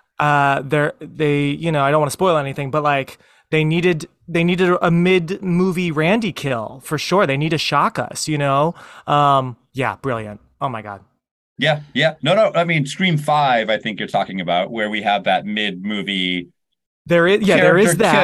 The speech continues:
Speaker 2: kill.
Speaker 1: which is, yeah, at least that. I, I like that. I think it was time, and that was needed. But yeah, this newest one, I was hoping there'd be some, l-, you know, survivor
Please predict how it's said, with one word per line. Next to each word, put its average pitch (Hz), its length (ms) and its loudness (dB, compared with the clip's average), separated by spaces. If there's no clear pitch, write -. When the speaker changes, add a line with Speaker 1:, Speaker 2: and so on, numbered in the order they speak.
Speaker 2:
kill. - 140 4
Speaker 1:
which 190 180 4
is, 180 260 2
yeah, 170 380 2
at 160 120 0
least 185 280 2
that. 170 380 2
I, 165 280 2
I 180 240 4
like 220 280 2
that. 175 120 2
I 143 100 2
think 185 200 -2
it 190 40 0
was 185 180 -2
time, 160 540 0
and 170 220 2
that 147 200 0
was 196 260 2
needed. 131 500 0
But 156 140 0
yeah, 165 180 0
this 143 220 -4
newest 175 500 0
one, 156 260 0
I 147 100 2
was 147 160 -4
hoping 185 300 -2
there'd 156 160 -4
be 143 240 -6
some, 202 880 0
l-, 175 300 -10
you 202 120 0
know, 170 460 2
survivor 170 960 0